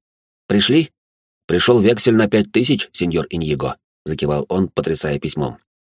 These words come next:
«Гора с плеч», — выдохнул я. «Что пишет отец?»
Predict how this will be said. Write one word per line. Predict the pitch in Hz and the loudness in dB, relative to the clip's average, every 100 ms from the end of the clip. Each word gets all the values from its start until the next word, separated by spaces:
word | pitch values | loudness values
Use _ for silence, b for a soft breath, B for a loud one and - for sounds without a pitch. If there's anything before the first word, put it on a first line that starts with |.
| _ _ _ _ _ _ _ _ | _ _ _ _ _ _ _ _
«Гора | 104 107 131 107 80 | -2 0 2 2 0
с | |
плеч», — | - 78 64 - - _ _ - | -2 -2 0 -2 -6 _ _ -4
выдохнул | 80 73 76 | -4 -2 -2
я. | 76 65 - _ _ _ _ | -2 -2 -6 _ _ _ _
«Что | - - 131 | -6 0 0
пишет | 135 123 - | 2 0 2
отец?» | 101 104 110 - | 0 0 -2 -4